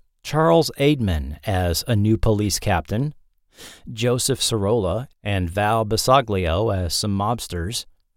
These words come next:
Carol Ann Susi as the annoying Monique Marmelstein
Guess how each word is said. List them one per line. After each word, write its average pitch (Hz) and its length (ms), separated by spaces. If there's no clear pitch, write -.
Carol 180 460
Ann 131 240
Susi 95 640
as 95 260
the 104 180
annoying 135 560
Monique 92 560
Marmelstein 101 880